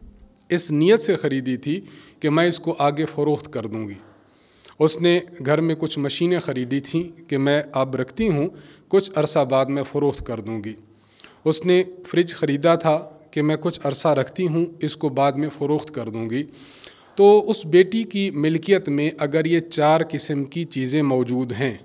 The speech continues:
सोना, चांदी, नकदी माल और माल तिजारत, तो जिस दिन ये चारों चीज़ें इतनी मालियत की और इतनी कीमत की बन जाती हैं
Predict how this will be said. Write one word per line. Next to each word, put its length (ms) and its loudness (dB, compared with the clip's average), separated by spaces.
सोना, 640 -2
चांदी, 520 0
नकदी 420 -2
माल 280 2
और 220 -4
माल 340 0
तिजारत, 680 -2
तो 80 6
जिस 320 4
दिन 440 4
ये 540 6
चारों 400 6
चीज़ें 580 -4
इतनी 460 0
मालियत 480 2
की 180 -6
और 180 0
इतनी 260 -2
कीमत 380 -4
की 120 -4
बन 200 -2
जाती 380 0
हैं 220 -4